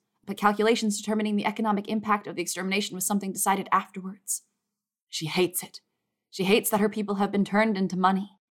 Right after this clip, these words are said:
She hates it even more because the Water Tribe needs that money, that they'll accept it as compensation, and it will be regarded as enough, as if any amount can ever be enough.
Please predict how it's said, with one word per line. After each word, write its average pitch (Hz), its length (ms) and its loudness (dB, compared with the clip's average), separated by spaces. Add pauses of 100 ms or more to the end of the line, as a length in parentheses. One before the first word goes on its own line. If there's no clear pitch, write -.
(340)
She 214 160 -2
hates 247 200 4
it 220 60 -4
even 214 160 2
more 220 140 6
because 220 260 -2
the 202 80 -4
Water 208 220 2
Tribe 214 320 0
needs 220 340 2
that - 160 -10
money, 175 320 -6 (460)
that 175 80 -8
they'll 185 100 -2
accept 226 340 4
it 220 80 2
as 202 120 0
compensation, 202 640 0 (440)
and 175 80 -4
it 180 40 0
will 170 80 0
be 190 120 2
regarded 202 400 4
as 185 140 -2
enough, 170 460 -2 (680)
as 175 80 -2
if 170 160 0
any 202 220 4
amount 180 360 2
can 190 200 0
ever 185 380 4
be 156 120 0
enough. 139 440 -8